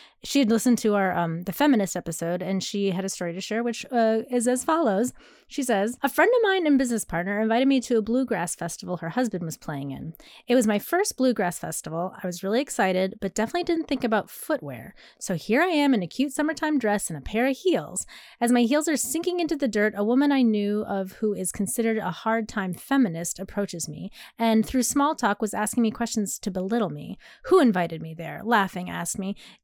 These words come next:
"Did they tell you it was an outdoor picnic?" My first thought was shame. Shame for wearing the heels. And then I thought, "Fuck that! I'm a proud feminist and a kick-ass woman."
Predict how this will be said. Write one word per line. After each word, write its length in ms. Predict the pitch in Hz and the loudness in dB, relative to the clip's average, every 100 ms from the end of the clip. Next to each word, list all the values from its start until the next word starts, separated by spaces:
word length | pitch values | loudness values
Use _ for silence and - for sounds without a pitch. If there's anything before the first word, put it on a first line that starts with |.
| - | 0
"Did 220 | 302 240 | 0 4
they 440 | 277 269 277 269 254 | 4 4 4 2 0
tell 220 | 285 311 | 0 2
you 140 | 330 | 4
it 60 | 277 | 2
was 160 | 262 226 | 2 0
an 120 | 208 | 0
outdoor 340 | 226 233 240 | -2 0 -2
picnic?" 480 | - 247 277 320 - _ - - | -2 -2 -2 -4 -10 _ -8 -2
My 80 | |
first 300 | 226 214 202 | 0 0 -2
thought 220 | - 175 - | -2 -4 -6
was 80 | |
shame. 480 | - - 156 147 147 | -8 -8 -8 -8 -12
Shame 420 | - - 233 240 208 | -10 0 4 4 4
for 160 | 202 | 0
wearing 300 | 185 180 180 | -4 -4 -4
the 60 | 170 | -4
heels. 460 | 214 214 247 277 - _ | -2 0 -2 -6 -14 _
And 100 | 320 | 2
then 80 | 339 | 4
I 60 | 339 | 4
thought, 220 | 294 254 - - _ _ - | 4 4 2 -8 _ _ 2
"Fuck 300 | 480 539 - | 4 4 4
that! 440 | 508 554 539 285 - _ - | 6 8 6 4 -4 _ 0
I'm 180 | 370 403 | 4 4
a 100 | 233 | 4
proud 360 | 320 320 359 269 | 4 6 4 4
feminist 460 | 311 294 294 277 | 4 4 4 2
and 140 | 254 208 | 2 0
a 60 | |
kick-ass 800 | - - 311 - 254 247 247 - 254 | -2 -2 -2 -2 -2 0 0 -2 0
woman." 480 | 247 240 196 151 | 4 4 2 -2